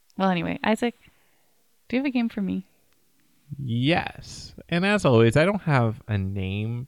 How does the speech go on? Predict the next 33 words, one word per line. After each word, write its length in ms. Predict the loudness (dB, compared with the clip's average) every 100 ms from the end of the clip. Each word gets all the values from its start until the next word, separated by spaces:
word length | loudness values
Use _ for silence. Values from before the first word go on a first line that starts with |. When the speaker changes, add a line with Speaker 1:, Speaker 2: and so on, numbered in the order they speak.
| _
Speaker 2:
for 320 | 4 8 8 6
it. 300 | 4 2 -2
My, 580 | 2 4 6 6 4 2
my 180 | 2 4
elevator 480 | 6 6 6 6 6
pitch, 520 | 4 2 2 -4 -8 -16 _ -10
so 200 | 0 2
the 100 | 4 4
doors 380 | 6 6 4
are 80 | 2
closing. 600 | 2 4 4 4 0 0
You're 220 | 2 4
a 60 | 4
game 260 | 2 2 4
design, 560 | 4 4 4 2 0 0
or 140 | 0
you're 220 | 2 2 2
a 40 |
game 300 | 2 0 2
executive. 600 | 0 0 2 4 4 4
Speaker 1:
Yeah, 120 | 2
yeah, 0 | 0
yeah. 220 | 2 2
Speaker 2:
Um, 120 | 2 -2 -10 -20 _ -20 _ _ 2
doors 320 | 6 6 4
are 80 | 2
closing. 460 | 4 4 4 2
I'm 120 | 0 0
running 260 | 2 2
down 160 | 2 2
the 80 | 0
hallway 380 | 2 2 2 0
panting. 640 | -2 -4 -4 -4 -4